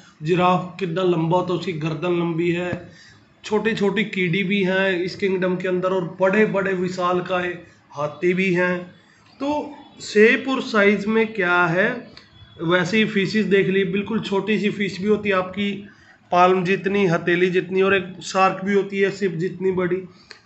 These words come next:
So, जो animals की इनका shape और size है, ये बहुत ज़्यादा क्या करता है, Diversity show करता है, विभिन्नताएं शो करता है। और इन्हीं basis पे क्या है,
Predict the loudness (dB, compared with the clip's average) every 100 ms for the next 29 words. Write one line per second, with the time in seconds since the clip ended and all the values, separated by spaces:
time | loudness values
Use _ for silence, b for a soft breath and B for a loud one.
0 | B B -16 -6 -4 -4 -6 -8 -6 -6
1 | -4 -2 0 2 2 0 -4 -6 -4 -6
2 | -8 -4 0 0 0 -6 -4 -2 -2 -2
3 | -2 -4 -2 0 -2 -2 -4 -4 -4 -4
4 | -4 -8 -10 -6 -4 -2 -2 -2 -4 -8
5 | -4 -6 -6 -10 -6 -2 0 0 0 0
6 | -2 -2 -6 -8 -10 -14 -18 -18 -20 -20
7 | b b b b b 4 6 6 6 4
8 | 6 6 4 0 -4 -4 -2 2 4 4